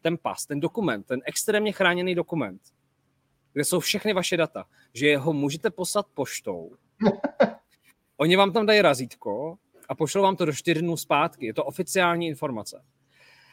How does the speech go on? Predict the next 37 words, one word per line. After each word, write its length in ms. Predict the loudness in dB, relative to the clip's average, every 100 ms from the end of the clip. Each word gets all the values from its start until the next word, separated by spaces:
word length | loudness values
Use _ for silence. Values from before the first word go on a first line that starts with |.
| _ -4
Eh, 80 | 2
já 180 | 4 4
si 140 | 2
někdy 200 | 0 2
říkám, 360 | 0 2 2 2
jestli 320 | -2 -2 -2
náhodou 340 | 0 0 0 0
nám 140 | 2
nevládnou 440 | 2 2 2 0 -4
idioti, 460 | -2 -2 -2 -8 -16 _
jako 220 | -12 -6
na 80 | -4
této 300 | -2 -2 -2
planetě, 380 | -4 -6 -8 -8
jo? 140 | -6
Jestli 180 | -6 -6
to 100 | -6
prostě 320 | -4 -4 -2
není 240 | 0 2 0
jako 220 | 0 -2
nějaká 380 | -2 0 0 2
vláda 280 | 2 2 0
idiocie, 640 | -2 -2 -2 -2 -4 -2
nebo 220 | -4 -2
Orwell, 480 | 0 2 0 0 -6
jak 160 | -12 -10
to 100 | -6
tam 160 | -2
měl, 260 | 0 0 0
jo? 160 | -2 -4
Že 80 |
ty 120 | -6 -4
zvířátka 580 | -2 0 2 0 -2
se 120 | -10 -8
tak 120 | -6
jako 200 | -6 -2
zvláštně. 460 | 0 -2 -2 -10